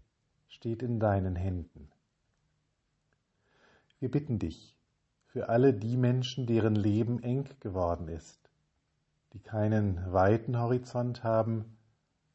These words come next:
sondern nur sich selber sehen können und die Dinge, die ihnen ganz nahe sind.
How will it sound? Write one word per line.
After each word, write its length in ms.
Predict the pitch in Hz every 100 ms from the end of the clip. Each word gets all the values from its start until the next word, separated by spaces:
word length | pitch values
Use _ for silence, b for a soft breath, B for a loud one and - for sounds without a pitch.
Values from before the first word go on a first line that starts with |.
| _ _
sondern 540 | - 110 110 110 104
nur 220 | 107 110 104
sich 240 | 107 107
selber 420 | 107 120 131 101
sehen 400 | 85 90 87 85
können 500 | - 104 107 107 107 B B B B -
und 160 | 113
die 120 | 120 107
Dinge, 420 | 123 139 135 123
die 260 | 120 123
ihnen 260 | 120 120 113
ganz 280 | 110 107 101
nahe 440 | 107 110 127 113
sind. 480 | 92 92 87 85